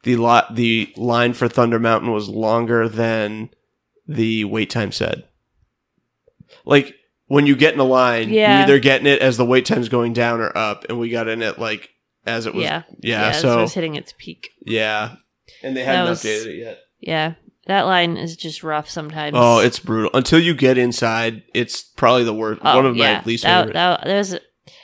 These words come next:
Speaker 2: when we first went, like, you know, under the standby entrance arch, if you will.
Speaker 1: Yep.
Speaker 2: Like, the, the first, like, leg of those stairs or ramp or whatever, I was like, "Oh, this was a bad idea."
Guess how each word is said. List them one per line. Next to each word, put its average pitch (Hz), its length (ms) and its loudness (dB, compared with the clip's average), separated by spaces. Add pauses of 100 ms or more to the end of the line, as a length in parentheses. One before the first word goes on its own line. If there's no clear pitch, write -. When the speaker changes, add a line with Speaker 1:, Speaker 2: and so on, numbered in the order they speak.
Speaker 2:
when 185 140 0
we 226 120 4
first 202 540 -2 (1040)
went, 170 300 -2
like, 160 280 -4 (480)
you 165 120 -6
know, 151 140 -2
under 160 220 0
the 151 120 -4
standby 156 520 -4
entrance 160 640 -6 (920)
arch, 165 380 -2
if 175 140 -8
you 175 100 -4
will. 170 320 0 (200)
Speaker 1:
Yep. - 320 -8
Speaker 2:
Like, 165 240 -2
the, 160 340 -2
the 160 120 -6
first, 175 360 -4
like, 151 320 -6 (340)
leg 165 280 0
of 160 160 -2
those 147 180 0
stairs 156 520 -4
or 147 100 -6
ramp 147 320 -4
or 160 80 -2
whatever, 156 300 -2
I 156 100 0
was 151 100 -4
like, 151 140 -8
"Oh, 151 80 -8
this 151 180 -8
was 180 120 -8
a 175 40 -10
bad 135 240 -8
idea." 127 540 -6